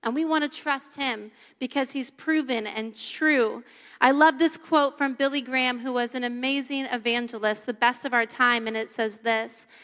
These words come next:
"Anxiety is the natural result when our hopes are centered in anything short of God and his will for us." Fear and anxiety are the natural result when our hopes, our thoughts are centered in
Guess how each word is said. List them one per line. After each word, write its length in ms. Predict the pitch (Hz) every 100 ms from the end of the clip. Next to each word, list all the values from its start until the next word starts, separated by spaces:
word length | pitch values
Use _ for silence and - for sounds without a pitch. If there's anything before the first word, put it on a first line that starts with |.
| - - _
"Anxiety 880 | 277 285 254 277 294 320 349 359 320
is 160 | 277
the 120 | 247 254
natural 680 | 247 269 311 - 349 339
result 680 | 311 311 262 220 185 - - 220
when 180 | 247 247
our 220 | 240 240
hopes 440 | - 302 311 -
are 180 | - 294
centered 600 | 285 - 233 220 208 196
in 100 | 190 -
anything 460 | 233 262 269 294 277
short 420 | - - 269 269
of 160 | 277 226
God 440 | 214 196 190 214 - - _
and 200 | 233 220
his 400 | 214 269 262 247
will 360 | 202 226 214 208
for 260 | - 208
us." 500 | 185 196 220 - - - _ _ _ _ _
Fear 380 | - 294 311
and 140 | 320 302
anxiety 600 | 294 247 233 247 262 262
are 100 | 233
the 140 | 220
natural 580 | 220 240 254 - 311 285
result 600 | 269 262 269 - - - - - _
when 300 | 208 254 262
our 280 | 254 247 240
hopes, 520 | - 302 233 220 -
our 180 | 226 226
thoughts 420 | - 285 262 -
are 140 | 233
centered 500 | 226 - 277 269 240
in 140 | 220